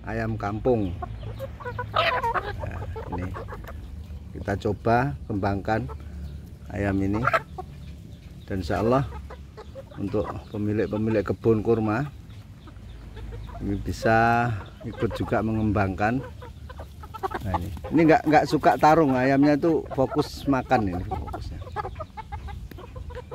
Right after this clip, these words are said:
Nggih, semoga informasi ini bermanfaat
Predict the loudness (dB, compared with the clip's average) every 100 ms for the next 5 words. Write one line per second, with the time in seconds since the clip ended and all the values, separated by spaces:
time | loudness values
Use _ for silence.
0 | -10 -10 -12 -10 -10 4 6 6 0 -16
1 | -16 -16 -14 -14 -14 -12 -12 -12 -10 -4
2 | -4 2 6 8 6 4 2 -4 -10 -10
3 | -10 -12 -12 -10 -8 -8 -12 -10 -10 -4
4 | 0 2 4 4 2 2 4 4 4 4
5 | 4 4 2 6 6 4